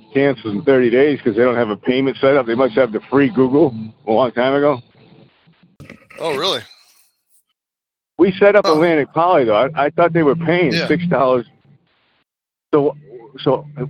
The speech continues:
Speaker 1: when he says there's no payment on file, how's that possible?
Speaker 2: Uh, that's a good question. <laughs> That's
Speaker 1: It's
Speaker 2: a
Speaker 1: the
Speaker 2: real good
Speaker 1: same American
Speaker 2: question. Uh,
Speaker 1: Express that, it's a,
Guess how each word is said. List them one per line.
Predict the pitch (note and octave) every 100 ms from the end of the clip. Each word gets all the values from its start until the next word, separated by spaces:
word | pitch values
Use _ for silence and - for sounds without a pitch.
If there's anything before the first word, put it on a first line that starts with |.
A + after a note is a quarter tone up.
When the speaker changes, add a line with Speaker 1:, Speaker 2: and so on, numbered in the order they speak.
| -
Speaker 1:
when | C3 C3
he | B2+
says | F3+ F3+
there's | D3+ C#3
no | C#3+
payment | - D#3+ F#3+ C#3+
on | G#2+ F2+
file, | G#2 G#2+ G2
how's | B2+ C3+
that | C3+ -
possible? | C#3+ D#3+ E2 - - _ _ _ _ _ _ _ _ _ _ _ _ _ _ _ _ -
Speaker 2:
Uh, | G#2+ G#2+ G#2+ G#2+ G#2 G#2
that's | G#2+ -
a |
good | C3+ A#2+ A2+
question. | C3 C#3+ - A2
<laughs> | - - - - - - _ - - _ _ _
That's | - C#2+
Speaker 1:
It's | -
Speaker 2:
a | B2
Speaker 1:
the |
Speaker 2:
real | C#3+
good | D3+
Speaker 1:
same | D#3+ D3
American | D#3+ D#3 C#3+ C3
Speaker 2:
question. | C#3+
Uh, | D#3+
Speaker 1:
Express | D3
that, | D3 C3
it's | C3
a, | B2